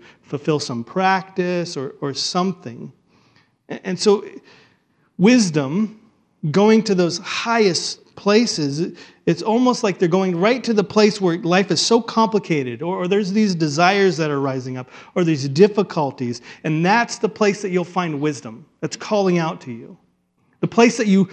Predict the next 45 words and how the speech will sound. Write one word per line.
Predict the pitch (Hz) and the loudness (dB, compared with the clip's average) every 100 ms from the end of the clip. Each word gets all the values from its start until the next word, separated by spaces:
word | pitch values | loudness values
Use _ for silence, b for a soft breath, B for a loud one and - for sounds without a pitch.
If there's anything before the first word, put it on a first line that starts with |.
| B | B
so | - - 247 240 | -8 2 4 4
long | 202 208 214 208 | 4 4 4 2
or | |
desire, | 180 160 185 190 190 | 2 2 2 2 2
or | 175 | 2
that's | 170 156 | 0 -2
complicated | - 226 226 214 - 190 165 143 | -2 0 2 2 2 2 2 0
and | 139 175 | 0 2
messy, | 214 233 - 180 151 | 4 2 0 -2 0
and | 151 | 2
maybe | 202 247 | 4 4
you, | 233 190 B B | 2 0 B B
you, | 196 | 2
maybe | 226 302 | 4 4
you | |
shouldn't | 226 - 220 170 | 4 2 0 0
have | 147 | 2
gotten | 180 254 214 | 4 4 2
to | 170 151 | -2 -2
that | 143 143 | -4 -6
place, | - 147 147 170 | -8 -6 -4 -4
and | 165 165 | -4 -2
now | 220 | 0
you're | 233 196 | 0 2
there, | 165 208 208 202 | 2 2 2 0
and | 180 | -2
you're | 160 | -4
like, | 143 | -6
"Now | 170 214 247 254 240 | -6 -4 -2 0 2
what?" | 165 147 - B B | 2 0 -2 B B
And, | 185 202 233 | -2 -2 0
and | 214 | 0
if | 214 214 | 0 -2
you, | - 185 | -2 -2
if | 175 | -2
you, | 175 143 - - | -6 -6 -12 -10
if | - | -4
you | |
just | 175 180 | -2 -2
listen, | 170 185 269 311 202 165 | 0 0 0 -2 -2 -4
then | 156 - B B B _ | -4 -10 B B B _
wisdom | - 156 233 349 208 175 | -8 0 4 6 4 2
is | 143 | 0
calling | - 208 185 | -2 0 0
out | 160 | 0